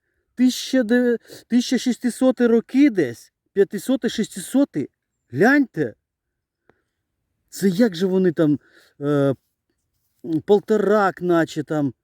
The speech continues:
якось називається, полторак чи, коротше, я в середньовіччі, в сріблі, е, Європи не розбираюсь, але, ну, блін, ось вона, гляньте. Монетосина, срібна,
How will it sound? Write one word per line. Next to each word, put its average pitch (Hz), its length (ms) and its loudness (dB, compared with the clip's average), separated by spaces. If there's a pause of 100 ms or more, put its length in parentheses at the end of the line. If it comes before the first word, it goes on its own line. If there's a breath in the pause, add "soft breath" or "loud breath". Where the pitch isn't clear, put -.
(540)
якось 139 320 -10
називається, 143 680 0
полторак 165 800 -2
чи, 135 440 -2 (640)
коротше, 175 640 0
я 156 240 0
в 147 340 -2
середньовіччі, 147 1000 -2
в 120 80 -6
сріблі, 151 520 0 (360 loud breath)
е, 131 840 0
Європи 147 520 0
не 147 160 0
розбираюсь, 151 720 0
але, 151 260 0
ну, 151 340 2
блін, 107 500 -6
ось 139 320 -6
вона, 113 380 -6 (240)
гляньте. 117 560 -2 (1120)
Монетосина, 127 880 -2 (720)
срібна, 156 600 -2